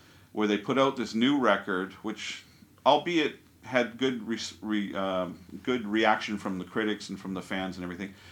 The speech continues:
they went on tour and they insisted on playing the entire record from beginning to end. All new material for the whole show. And at the encore, I think they did three or four of their big hits. But basically, you played the whole record. Now, usually that would be death.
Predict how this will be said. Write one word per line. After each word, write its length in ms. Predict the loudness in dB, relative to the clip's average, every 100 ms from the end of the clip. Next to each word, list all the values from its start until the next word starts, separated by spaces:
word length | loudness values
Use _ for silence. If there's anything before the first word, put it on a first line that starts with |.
| -20 -6
they 100 | -2
went 180 | 2 4
on 120 | 2
tour 280 | 0 0 2
and 160 | 2 0
they 100 | -2
insisted 400 | -2 -4 -4 -2
on 100 | -4
playing 340 | -4 -4 -2
the 120 | -2
entire 640 | -2 -4 -2 0 2 0 0
record 640 | 0 0 0 -4 -4 -6 -10 -20 _ -20
from 200 | -4 -2
beginning 500 | 0 -2 -2 0 0
to 200 | -4 -8
end. 400 | -6 -6 -6 -12 -20 _ _ _ -20 _ _ 4
All 520 | 8 10 8 8 6
new 200 | 4 2
material 720 | 0 0 2 4 4 2 -2 -8 _ -20 _ -4
for 100 | 4
the 120 | 6
whole 200 | 8 6
show. 280 | 4 4 6
And 100 | 4
at 100 | 4
the 120 | 6
encore, 540 | 8 8 6 4 6
I 60 | 6
think 200 | 4 0
they 120 | 0
did 180 | 0 -2
three 200 | 0 2
or 80 | 2
four 300 | 2 0 2
of 80 | 0
their 120 | -2
big 220 | -2 -2
hits. 340 | -2 -4 -4 -4
But 260 | 0 0 -4 -20 -20 -8 0
basically, 720 | 2 2 0 4 4 4 -2 -14 _ _ -16 -8
you 120 | -2
played 260 | 4 6
the 60 | 6
whole 160 | 4 6
record. 280 | 6 4 2
Now, 80 | 4
usually 320 | 2 4 6
that 140 | 6
would 160 | 4 2
be 120 | -2
death. 400 | -4 -4 -4 -6